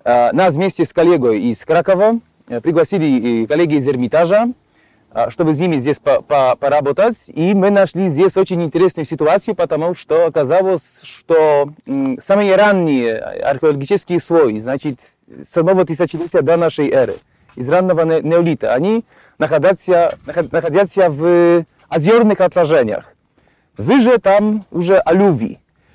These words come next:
Если мы выше по течению Дона пойдем, там типичные,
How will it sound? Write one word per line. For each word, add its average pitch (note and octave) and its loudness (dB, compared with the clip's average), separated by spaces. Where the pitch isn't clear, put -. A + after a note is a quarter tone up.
Если G3+ 0
мы G3+ 4
выше G3+ 2
по F3 0
течению F#3 -2
Дона E3+ 0
пойдем, E3+ 0
там G3+ 0
типичные, G#3 0